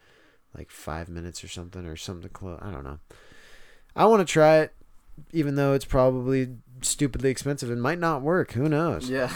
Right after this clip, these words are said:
Speaker 2: <laughs>
Speaker 1: I'm, I'm down for some experimental shit. Um, so, okay, one thing I really wanna know is about, uh,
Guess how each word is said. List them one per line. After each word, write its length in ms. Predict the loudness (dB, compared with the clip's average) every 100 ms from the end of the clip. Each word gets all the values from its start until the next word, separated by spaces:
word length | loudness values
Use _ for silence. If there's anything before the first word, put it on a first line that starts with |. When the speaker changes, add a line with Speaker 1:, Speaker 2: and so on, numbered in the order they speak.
| -12 -14
Speaker 2:
<laughs> 220 | -14 -12
Speaker 1:
I'm, 260 | -8 -6 -4
I'm 120 | -2
down 220 | -2 -2
for 120 | -4 -8
some 240 | -6 -8
experimental 800 | -6 -6 -2 -2 0 -6 -6 -10
shit. 400 | -8 -6 -6 -6 -14 -20 -14 -12 -10 -4
Um, 340 | 2 4 2 0
so, 400 | 2 4 4 0 -12 -18 -18 -20 -8
okay, 220 | 0 2
one 200 | 4 2
thing 140 | 2 2
I 60 |
really 180 | 6 6
wanna 220 | 6 4
know 260 | 0 0 0
is 300 | -2 -2 0
about, 380 | 2 2 2 0
uh, 340 | -2 0 0